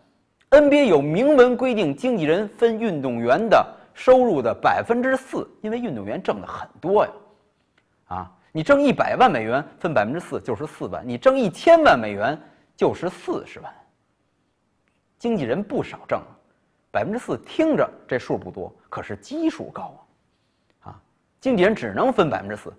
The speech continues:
否则就是非法啊！你这百分之三十三，这非了大法了，差太远了。第二个来说，N B A的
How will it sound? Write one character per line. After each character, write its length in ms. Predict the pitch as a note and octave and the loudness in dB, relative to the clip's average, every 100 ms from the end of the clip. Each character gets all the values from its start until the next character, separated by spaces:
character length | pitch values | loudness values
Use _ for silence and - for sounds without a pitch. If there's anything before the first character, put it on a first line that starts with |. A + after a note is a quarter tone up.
| _ | _
否 240 | - F3 C3 | 0 2 6
则 220 | G3 C4+ - - | 8 6 2 2
就 180 | F#3 | 4
是 100 | B2+ | 4
非 220 | A#2 A3 F#3 | 4 4 4
法 300 | G#2+ B2 - _ _ _ | 0 -6 -6 _ _ _
啊！ 160 | C3 C3 | -2 0
你 160 | B2 | 2
这 100 | E3+ | 4
百 140 | A#3 - | 4 2
分 100 | F#3 | 0
之 60 | |
三 200 | A#3 - | 2 4
十 80 | D#3 | 6
三， 200 | B3+ B3+ - | 6 6 4
这 100 | - | 0
非 240 | - C4 C4+ | 4 4 6
了 100 | C#4 | 8
大 260 | - C3+ | 8 8
法 280 | A2+ G#2 G2 | 8 6 4
了， 120 | B2+ - - _ _ | 0 -2 -14 _ _
差 220 | - - G3+ | 2 4 6
太 240 | - F3 | 8 6
远 100 | B2+ | 4
了。 220 | - G2 - _ _ _ _ _ _ _ _ _ _ _ _ _ _ _ | -4 -14 -18 _ _ _ _ _ _ _ _ _ _ _ _ _ _ _
第 100 | - | 6
二 120 | C4 D3+ | 6 6
个 60 | |
来 140 | A#2 A#2 | 4 0
说 180 | B2 B2+ - - | -2 -6 -6 0
，N 180 | A3+ G#3+ | 0 4
B 120 | G3+ | 4
A 60 | D#3 | 6
的 160 | G#2 | 2